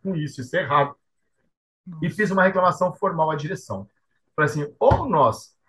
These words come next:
Speaker 1: fazemos toda semana uma, uma leitura de um texto religioso diferente, ou isso tá errado, isso é inconstitucional. Quer cantar o hino? Beleza, o Pai Nosso não."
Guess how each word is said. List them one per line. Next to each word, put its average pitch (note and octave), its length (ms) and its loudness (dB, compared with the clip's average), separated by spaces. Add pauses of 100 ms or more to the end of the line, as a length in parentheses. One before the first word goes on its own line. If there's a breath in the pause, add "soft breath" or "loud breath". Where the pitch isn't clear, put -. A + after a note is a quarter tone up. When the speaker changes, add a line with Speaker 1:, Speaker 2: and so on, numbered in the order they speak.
(180)
Speaker 1:
fazemos D#3+ 400 0
toda G3+ 180 2
semana A#2 720 -4 (140)
uma, C3+ 540 4
uma D3 160 4
leitura D3 340 -2
de D#3 80 -8
um D3+ 100 -10
texto C#3+ 320 -4
religioso B2+ 680 -4
diferente, C3 760 -4 (460)
ou G#3 200 6
isso - 220 -6
tá A3+ 120 2
errado, A2 440 0
isso A#2+ 160 -10
é D#3+ 40 -6
inconstitucional. D3 1200 -8
Quer F3+ 140 0
cantar D#3+ 280 0
o D3+ 100 2
hino? F#3+ 240 -2
Beleza, C3+ 520 0
o C3 60 -6
Pai E3+ 200 4
Nosso D3 380 0
não." C3+ 180 -6